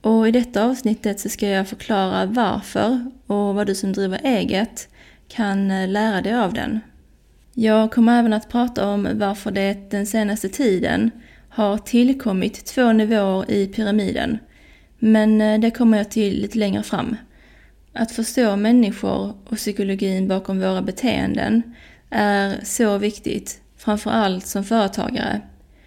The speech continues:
Jag tycker i alla fall att sånt här är superintressant och kan verkligen gräva ner mig i allt som rör,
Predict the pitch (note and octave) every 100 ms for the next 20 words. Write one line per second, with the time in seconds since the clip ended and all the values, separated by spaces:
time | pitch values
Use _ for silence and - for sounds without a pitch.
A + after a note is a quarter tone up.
0 | _ - A#3 G#3+ B3 A#3+ G#3 G3 G3+ G#3
1 | G3 - A3 G#3 A#3 F#3+ F#3 - G3 F#3+
2 | G3 A#3+ A3 A3 F#3+ F#3+ - G3 F#3+ G3
3 | G3 - G3+ G#3+ G3 G3+ G3+ F#3+ F#3 F#3
4 | F#3+ F#3 G3 A3 G3+ F3+ F#3 F#3 G3+ G3+
5 | F#3 - F#3+ F3 - F#3+ G3 F3+ F3+ F#3+